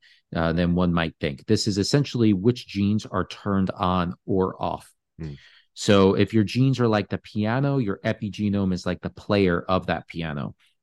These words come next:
Speaker 1: And this plays a lot into what we'll talk about with lifestyle in
Speaker 2: Right.
Speaker 1: terms of the way that you can then impact your epigenome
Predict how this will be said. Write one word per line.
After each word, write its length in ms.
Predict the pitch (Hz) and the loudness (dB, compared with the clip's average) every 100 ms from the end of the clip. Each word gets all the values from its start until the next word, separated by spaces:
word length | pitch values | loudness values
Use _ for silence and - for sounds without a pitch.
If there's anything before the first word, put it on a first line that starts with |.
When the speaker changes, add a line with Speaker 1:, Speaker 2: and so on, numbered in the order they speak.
| - | -4
Speaker 1:
And 420 | 95 92 90 87 | 2 4 4 4
this 240 | 107 107 - | 2 2 -2
plays 380 | - 107 95 - | 2 4 4 0
a 60 | 98 | -4
lot 380 | 95 104 107 - | 4 6 6 2
into 300 | 104 - 101 | -4 -2 -2
what 180 | 98 | -2
we'll 100 | 98 | -4
talk 280 | 95 120 120 | -2 -2 0
about 260 | 107 101 95 | 0 0 0
with 140 | 92 | 0
lifestyle 680 | 120 127 - 113 104 98 87 _ _ | 0 0 0 2 2 2 -2 _ _
in 120 | - 98 | -6 -6
Speaker 2:
Right. 100 | - | -2
Speaker 1:
terms 280 | 107 101 | -2 0
of 280 | 98 92 82 | 0 -2 -4
the 140 | - 95 | -4 -2
way 280 | 87 98 | 0 0
that 200 | 101 95 | 0 -2
you 180 | - 95 | -2 -6
can 220 | - 95 | -4 -4
then 180 | 90 90 | 0 -2
impact 500 | 92 107 98 95 90 | 2 0 0 -4 -2
your 120 | 87 | -4
epigenome 840 | 92 87 90 82 131 131 90 87 | -4 -4 -4 0 2 4 4 2